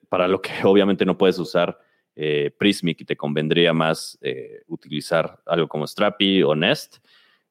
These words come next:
es, eh, la autenticación. Eh, Prismic no tiene autenticación, aunque podrías implementar, utilizar otro servicio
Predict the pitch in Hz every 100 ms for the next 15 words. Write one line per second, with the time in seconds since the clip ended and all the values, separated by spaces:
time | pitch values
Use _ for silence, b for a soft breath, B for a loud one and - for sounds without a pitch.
0 | _ - 92 95 95 - - 90 87 87
1 | 92 85 - 82 80 - 73 80 71 -
2 | _ _ _ _ _ _ - - 104 -
3 | - 120 120 104 - 98 95 95 92 87
4 | 82 73 - - 65 - 117 185 - _
5 | - 98 95 98 107 104 113 113 98 90
6 | 90 85 - 98 101 - 87 82 78 92
7 | 90 90 85 78 90 101 85 110